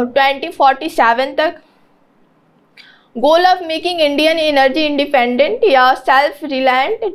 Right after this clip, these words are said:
till twenty forty seven। Aims, uh, to achieve self reliance in ship building till twenty forty seven। और अब हम नेक्स्ट टारगेट देखते हुए जो zero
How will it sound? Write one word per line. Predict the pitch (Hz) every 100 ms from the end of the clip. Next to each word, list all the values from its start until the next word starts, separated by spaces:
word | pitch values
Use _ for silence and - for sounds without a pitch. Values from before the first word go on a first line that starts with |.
| -
till | 302 339 330
twenty | 277 226 240 285 330
forty | 277 269 320 523 - _ _ _ _ - -
seven। | 240 240 285 415 - _ _ _ _ -
Aims, | 247 294 339 - -
uh, | 320 320 311 302 294 294
to | 311 - 269
achieve | 269 - 339 - 302
self | 294 349 381 392 - - - 233
reliance | 269 269 294 359 349
in | 320 330 359
ship | - 320 349 - 226
building | 277 277 320 466 523 _ _ _ _ _ _ _ 330
till | 320 330 302
twenty | 285 269 294 311
forty | 277 262 262 330 - _ _ _ _ -
seven। | 269 254 254 320 539 - _ _ _ _ _ - -
और | - 226 262 277
अब | 285 - 269 320
हम | 330
नेक्स्ट | 330 302 330 -
टारगेट | 330 330 339
देखते | 320 339 339
हुए | 311 330 359
जो | 254 262
zero | 233 269 311